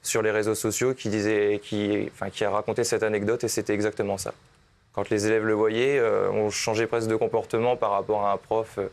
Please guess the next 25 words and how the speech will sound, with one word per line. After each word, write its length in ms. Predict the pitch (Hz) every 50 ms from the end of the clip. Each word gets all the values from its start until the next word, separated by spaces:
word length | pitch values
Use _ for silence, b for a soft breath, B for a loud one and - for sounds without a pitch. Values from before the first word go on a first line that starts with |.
| B B B B B B B B B B B B B _ _ _ - - -
euh, 120 | 50 50 50 50 50 50 50 50 - -
un 80 | - -
peu 140 | - 101
plus 140 | - - 104
banal, 400 | 95 101 104 101 104 107 104 104 98
on 100 | 98 95
va 160 | 92 - -
dire, 200 | 98 101 95 92
entre 220 | 101 98 - 104
guillemets. 280 | 101 104 107 107 101 107
Il 80 | 104
était 160 | 107 107 117 110
vraiment 280 | 107 120 127 127 123
pas 120 | 120 120 113
banal. 240 | 117 113 110 104
En 40 | 101
fait, 140 | - 139 135
c'est 200 | - - 127 127
Monsieur 300 | 123 127 117 - 131 123
Tout-le-Monde. 440 | - 123 120 123 127 143 165 175 180 b b b b b b b b b _ -
Il 120 | 110 107
a 80 | 113 110
un 100 | 113 113
nom, 360 | 120 123 123 120 120 120 117 110
euh, 340 | 104 101 104 110 - -